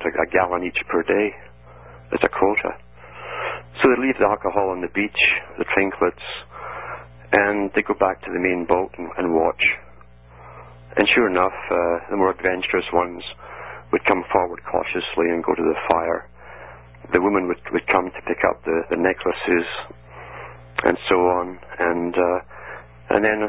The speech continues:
well, they start drinking the alcohol. Then the, the sign language and the, and the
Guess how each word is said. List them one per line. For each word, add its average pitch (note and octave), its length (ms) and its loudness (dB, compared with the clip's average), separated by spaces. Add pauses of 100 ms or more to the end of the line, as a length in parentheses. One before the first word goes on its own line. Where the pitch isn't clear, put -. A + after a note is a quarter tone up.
(160)
well, - 240 0 (240)
they - 140 -6
start - 240 2
drinking F#2+ 480 -2 (400)
the - 60 6
alcohol. F#2 560 0 (580)
Then A2 380 2 (500)
the, G2 160 6 (1300)
the B2+ 120 4
sign C3+ 240 2
language F#2 480 0
and F2 160 0
the, F2 140 4 (160)
and F#2+ 100 0
the F2+ 80 2